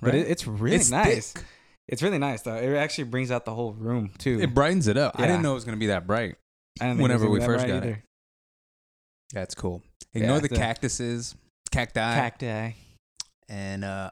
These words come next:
Speaker 2: okay,
Speaker 1: Uh,
Speaker 2: so that picture right there, Ryan's little sister painted. She, she,
Speaker 1: Dang.
Speaker 2: like, or dr-, drew?
Speaker 1: Drew
Speaker 2: She
Speaker 1: and then,
Speaker 2: drew it.
Speaker 1: and then
Speaker 2: Painted
Speaker 1: then
Speaker 2: it.
Speaker 1: painted.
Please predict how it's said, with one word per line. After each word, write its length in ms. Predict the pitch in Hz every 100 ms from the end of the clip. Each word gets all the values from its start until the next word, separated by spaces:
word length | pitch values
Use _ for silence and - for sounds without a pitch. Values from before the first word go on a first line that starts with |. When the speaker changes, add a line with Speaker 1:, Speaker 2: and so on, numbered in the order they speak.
| -
Speaker 2:
okay, 280 | 147 135 104
Speaker 1:
Uh, 40 |
Speaker 2:
so 240 | 113 127
that 260 | 107 139 -
picture 280 | 165 123 131
right 220 | 120 107
there, 420 | 113 117 110 104 -
Ryan's 480 | 98 104 107 104 101
little 220 | 101 95
sister 440 | - 104 - 90 - _
painted. 340 | 98 87 82 - - _ _ _ _ _ _ _ _ _ _ _ _ _ _ - - 120
She, 240 | 196 175 220
she, 60 |
Speaker 1:
Dang. 80 | 208
Speaker 2:
like, 140 | 104 95 113 -
or 320 | 117 92 82 _ _ _ -
dr-, 280 | 113 98 - 117
drew? 420 | 107 120 147 156 -
Speaker 1:
Drew 360 | 135 135 151 180
Speaker 2:
She 60 | 143
Speaker 1:
and 100 | 143
then, 120 | 110
Speaker 2:
drew 100 | 98
it. 60 |
Speaker 1:
and 200 | 92 123
then 360 | 120 110 107 107 - - _
Speaker 2:
Painted 260 | 101 98 143
Speaker 1:
then 100 | 127
Speaker 2:
it. 60 |
Speaker 1:
painted. 320 | 123 98 95